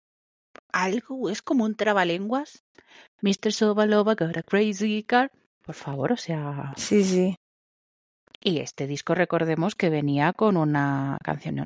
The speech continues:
Speaker 1: eh, oculta. Tenías que dejar pasar la última.
Speaker 2: Y la, el primero también.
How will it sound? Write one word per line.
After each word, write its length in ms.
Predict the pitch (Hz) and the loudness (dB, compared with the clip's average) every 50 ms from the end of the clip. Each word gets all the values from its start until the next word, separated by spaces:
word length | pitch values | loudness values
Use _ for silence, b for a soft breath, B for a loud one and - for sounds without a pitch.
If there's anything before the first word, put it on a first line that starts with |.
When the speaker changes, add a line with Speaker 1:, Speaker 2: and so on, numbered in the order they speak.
| - | -6
Speaker 1:
eh, 160 | - 160 151 - 175 180 - | -4 -4 -2 -2 -4 -8 -6
oculta. 520 | - 151 - - 240 254 - 247 185 - _ _ _ _ _ _ _ _ _ _ _ _ _ | -6 -4 -2 -2 -2 0 0 0 -2 -2 _ _ _ _ _ _ _ _ _ _ _ _ _
Tenías 300 | _ - 147 135 131 - | _ -12 -10 -10 -10 -12
que 120 | - - 151 | -10 -10 -10
dejar 280 | 151 143 - - 175 175 _ _ | -8 -6 -6 -6 -6 -8 _ _
pasar 920 | - 170 - - - - - - - - - 175 226 247 233 196 147 - - | -4 -4 -4 -4 -8 -12 -10 -10 -12 -8 -4 -2 0 0 0 0 -2 -4 -6
la 160 | 175 170 170 | -6 -4 -2
última. 800 | 170 185 190 175 - _ - 165 151 156 151 147 143 143 139 - _ _ _ _ _ _ _ _ _ _ _ _ b b b _ _ | -2 0 -2 -2 -4 _ -10 -6 -4 -4 -4 -4 -4 -6 -8 -10 _ _ _ _ _ _ _ _ _ _ _ _ b b b _ _
Speaker 2:
Y 180 | 269 226 214 190 | 0 0 0 2
la, 260 | 180 170 156 160 175 | 2 2 2 2 0
el 140 | 170 170 160 | -2 -4 -4
primero 320 | - 170 160 165 165 175 | -6 -8 -8 -6 -8 -2
también. 320 | - 226 220 208 196 233 | 0 0 0 0 -2 -6